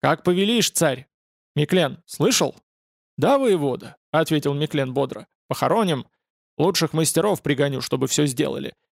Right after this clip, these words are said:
И каменный гроб, как тут у них принято, и сотню жён зарежем. Не было сотни? Тогда одну Иргильду с превеликим удовольствием. Отыскать бы её». Хитрый он. Жену и дочь прятал в разных местах,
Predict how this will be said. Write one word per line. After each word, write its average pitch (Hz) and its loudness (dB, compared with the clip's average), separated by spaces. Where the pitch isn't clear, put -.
И 135 2
каменный 185 0
гроб, 165 0
как - -4
тут 151 0
у 147 0
них 139 -4
принято, 139 -4
и - -2
сотню 175 0
жён 170 0
зарежем. 139 -2
Не 156 2
было 190 2
сотни? 247 -2
Тогда 139 2
одну 208 0
Иргильду 208 0
с - -4
превеликим 165 0
удовольствием. 165 -2
Отыскать 302 0
бы 214 2
её». - -2
Хитрый 277 2
он. 147 -2
Жену 196 2
и - 0
дочь 262 0
прятал 233 2
в 208 0
разных 214 0
местах, 196 -2